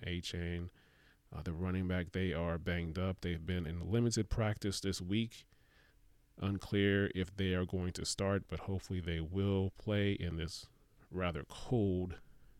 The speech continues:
game. Tyreek Hill has also been banged up, but it looks like he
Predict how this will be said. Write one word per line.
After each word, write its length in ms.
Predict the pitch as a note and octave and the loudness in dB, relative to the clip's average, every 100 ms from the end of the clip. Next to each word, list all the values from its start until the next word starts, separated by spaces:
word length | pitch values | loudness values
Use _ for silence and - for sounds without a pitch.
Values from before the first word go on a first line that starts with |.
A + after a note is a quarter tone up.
| - | -14
game. 540 | - G2 G#2 G#2 G2+ G2 - - - - - | -2 2 4 4 2 -2 -10 -20 -20 -20 -2
Tyreek 380 | G#2 G#2+ G#2+ | 4 6 4
Hill 260 | F#2 A2+ A2 | 4 4 6
has 140 | G2+ | 4
also 320 | G2 G2 - G2 | 4 2 0 2
been 220 | G2 F#2+ | 2 2
banged 320 | F#2 F#2 F2+ | 2 0 2
up, 160 | G2 G2 | 2 2
but 140 | F2+ | -2
it 80 | E2+ | -4
looks 320 | E2+ G2 - | -2 -2 -2
like 180 | G2 F2+ | 0 -2
he 600 | - - G2 F#2+ G2+ G2 | -4 -4 -2 0 0 -2